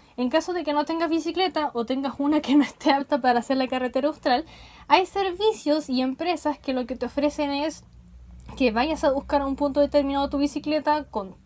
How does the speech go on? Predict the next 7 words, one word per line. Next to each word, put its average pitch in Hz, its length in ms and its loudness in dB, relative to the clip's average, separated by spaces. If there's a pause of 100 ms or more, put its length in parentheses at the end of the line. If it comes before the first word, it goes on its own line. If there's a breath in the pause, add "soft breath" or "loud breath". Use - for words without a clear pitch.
(100)
todo 285 220 6
el 277 120 4
equipo 262 380 -2
que 240 80 -4
ello 247 180 0
implica 320 460 0 (880 loud breath)
y 349 100 -2